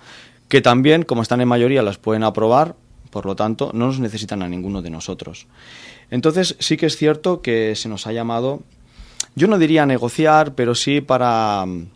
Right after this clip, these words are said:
para ver si podíamos ponernos de acuerdo,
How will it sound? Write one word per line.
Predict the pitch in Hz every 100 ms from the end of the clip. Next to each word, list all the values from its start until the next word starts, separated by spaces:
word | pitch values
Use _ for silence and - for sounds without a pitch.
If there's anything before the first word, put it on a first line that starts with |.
| _ _ _ _ _ _ - -
para | 110
ver | 117
si | 120
podíamos | 110 113 117 120
ponernos | - 117 110 104
de |
acuerdo, | 98 110 107 120